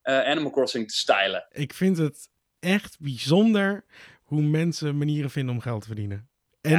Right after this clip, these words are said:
Speaker 1: ik
Speaker 2: dat
Speaker 1: ben het dus inmiddels sinds de laatste podcast nog minder gaan spelen, Animal Crossing.
Speaker 2: Ik heb het sinds,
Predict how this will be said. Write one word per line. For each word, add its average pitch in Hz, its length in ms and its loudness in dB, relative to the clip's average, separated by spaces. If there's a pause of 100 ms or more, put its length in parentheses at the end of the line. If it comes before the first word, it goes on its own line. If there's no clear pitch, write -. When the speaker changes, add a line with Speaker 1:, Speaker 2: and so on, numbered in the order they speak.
Speaker 1:
ik 135 80 6
Speaker 2:
dat 165 80 6
Speaker 1:
ben 147 100 6
het 143 80 2
dus 139 160 2
inmiddels 135 400 2
sinds - 540 0
de 120 100 -4
laatste 120 320 2
podcast 117 560 0
nog 117 260 0
minder 151 280 2
gaan 151 120 -4
spelen, 147 380 2
Animal 139 220 0
Crossing. 147 460 -2
Speaker 2:
Ik 160 160 -2
heb 160 100 4
het - 180 -10
sinds, 170 340 -2